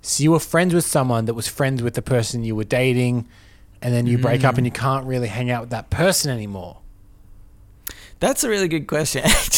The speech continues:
Speaker 2: Okay, this is gonna sound funny, <laughs> but I was talking to, um, Elle, my girlfriend, and we were talking about you and Stacey,
Speaker 1: Mm-hmm.
Speaker 2: uh, and how, you know, I actually knew Stacey before you, but I wasn't really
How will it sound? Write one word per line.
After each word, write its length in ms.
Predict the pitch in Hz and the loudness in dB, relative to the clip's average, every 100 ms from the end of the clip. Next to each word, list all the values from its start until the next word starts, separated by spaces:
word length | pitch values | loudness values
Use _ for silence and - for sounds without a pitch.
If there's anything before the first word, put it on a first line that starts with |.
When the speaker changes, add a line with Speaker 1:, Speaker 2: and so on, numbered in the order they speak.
| - | 4
Speaker 2:
Okay, 460 | 254 185 - 135 127 | 4 4 2 2 2
this 140 | 185 | 2
is 40 | |
gonna 180 | 196 151 | 2 2
sound 280 | - 139 131 | 2 2 0
funny, 280 | 147 160 - | 0 0 -2
<laughs> 1120 | 359 - 294 - - - 240 254 254 226 196 - | -6 -4 -4 -4 -6 -2 2 4 4 0 -4 -2
but 380 | 156 156 156 - | 2 2 0 0
I 140 | 165 | 2
was 160 | 170 175 | 2 2
talking 380 | 196 233 220 226 | 0 0 -2 0
to, 340 | 190 180 170 | 2 4 4
um, 540 | 143 135 127 123 117 - | 4 4 4 0 -4 -2
Elle, 220 | 143 143 135 | 2 2 4
my 180 | 127 | 0
girlfriend, 540 | 123 131 127 131 123 123 | 2 0 0 0 0 0
and 100 | 120 | 0
we 60 | |
were 40 | 123 | 0
talking 460 | 135 135 127 120 | 2 0 2 0
about 560 | 113 117 117 107 117 - | 0 0 2 2 0 -4
you 320 | 120 151 160 | 0 2 4
and 160 | 131 110 | 2 0
Stacey, 680 | - 143 147 - 139 143 - - | 2 2 2 2 2 0 -4 -10
Speaker 1:
Mm-hmm. 120 | 135 120 | -4 0
Speaker 2:
uh, 460 | 123 120 120 120 - - | 4 4 4 2 0 -2
and 260 | 127 120 | 0 0
how, 800 | 110 120 117 113 113 113 113 107 | 0 2 4 4 4 4 2 -2
you 160 | 143 139 | -2 2
know, 120 | 127 | 2
I 180 | 123 143 | 4 4
actually 400 | 135 - 127 123 | 2 2 -2 2
knew 180 | 240 233 | 2 4
Stacey 380 | 208 170 170 | 4 4 4
before 360 | 139 143 190 190 | 2 2 2 4
you, 200 | 185 165 | 4 4
but 240 | 151 127 | 2 2
I 100 | 143 | 2
wasn't 440 | 147 147 160 143 127 | 2 4 4 2 2
really 240 | 117 117 | 0 -2